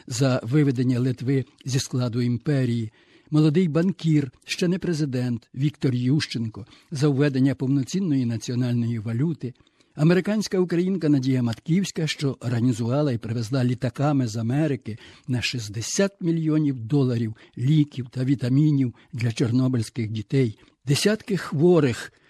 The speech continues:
лейкемією завдяки Надії лікувалися в американських клініках. Перший український космонавт Леонід Каденюк.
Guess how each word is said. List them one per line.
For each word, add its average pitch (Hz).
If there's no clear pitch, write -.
лейкемією 143
завдяки 139
Надії 139
лікувалися 135
в 123
американських 135
клініках. 123
Перший 151
український 147
космонавт 143
Леонід 127
Каденюк. 113